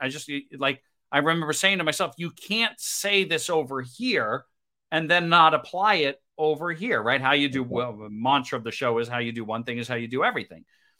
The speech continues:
Speaker 1: And
Speaker 2: That's right.
Speaker 1: being able, if you, if you do put out in love, in empathy, in care, in discipline, in giving, it has a way of coming back in spades.
Speaker 2: It does.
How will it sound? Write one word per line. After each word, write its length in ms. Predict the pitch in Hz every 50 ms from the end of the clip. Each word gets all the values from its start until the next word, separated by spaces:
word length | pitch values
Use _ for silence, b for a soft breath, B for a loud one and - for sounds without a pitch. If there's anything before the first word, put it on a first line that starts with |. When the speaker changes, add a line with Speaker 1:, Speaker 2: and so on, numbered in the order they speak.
| _ _ _ _ _ -
Speaker 1:
And 140 | - 151 151
Speaker 2:
That's 100 | 135 123
right. 140 | 110 - -
Speaker 1:
being 180 | 202 208 196 190
able, 340 | 196 220 208 175 160 135 -
if 240 | 156 151 - 175 175
you, 160 | 180 175 180 -
if 160 | - 151 143
you 160 | 165 170 165 147
do 340 | 131 123 170 202 233 240
put 260 | 190 - - 170 151 139
out 280 | 123 113 104 98 - -
in 140 | 131 127 123
love, 340 | 123 117 107 101 98 - - -
in 200 | - 131 - - -
empathy, 540 | 151 135 127 123 110 - - 101 95 - -
in 120 | 135 131 131
care, 380 | - - 139 123 110 101 98 -
in 200 | 131 127 131 123
discipline, 640 | 123 131 127 117 - 120 - _ - 104 98 90 95 -
in 180 | 127 123 120 110
giving, 440 | 110 131 135 117 110 101 92 87 _ _ _ _ _ _ _ _ _ _ _ _ _ _
it 120 | - 139 131
has 280 | 135 156 165 170 170
a 40 | 170
way 160 | 143 151 151
of 120 | 147 143 -
coming 280 | - 160 143 143 131
back 240 | 127 131 117 117 -
in 80 | 120 104
spades. 460 | - - - 92 76 69 - - - _ _ _ _ _ _ _ _ _ _ _ _ - -
Speaker 2:
It 120 | - 120 107
does. 380 | 127 117 101 85 82 - -